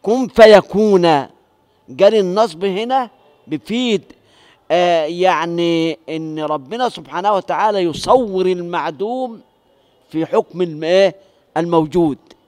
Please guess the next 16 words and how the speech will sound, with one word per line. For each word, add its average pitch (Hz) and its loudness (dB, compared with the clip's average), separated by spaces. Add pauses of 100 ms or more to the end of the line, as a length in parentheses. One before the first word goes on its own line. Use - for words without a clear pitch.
(440)
يعني 139 -2
هيصور 190 6
الشيء 170 -4
المعدوم 190 0 (500)
في 156 -12
حكم 185 2
الشيء 202 4 (580)
الموجود. 160 6 (680)
خدت - -6
بالك؟ 214 8
طيب، 208 4
يا 160 0
ترى 254 -2
في 254 -10
ناس 240 -10
تقرأ 196 -2